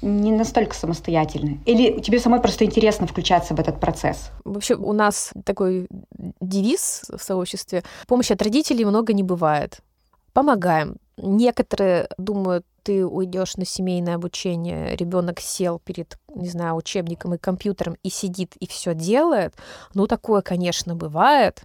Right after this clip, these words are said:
Speaker 2: Но вот сколько знаю наших <laughs> детей,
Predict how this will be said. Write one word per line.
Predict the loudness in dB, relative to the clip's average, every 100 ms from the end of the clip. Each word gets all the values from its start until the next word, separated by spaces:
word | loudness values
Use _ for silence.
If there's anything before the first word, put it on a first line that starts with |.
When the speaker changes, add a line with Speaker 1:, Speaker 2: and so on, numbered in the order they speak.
| _
Speaker 2:
Но | 2 4
вот | 2
сколько | 2 2 2 2
знаю | 2 2 2 2 4
наших | 4 6 6 4 4 2 2 0 4
<laughs> | 4 4 4
детей, | 4 4 4 2 0 4 4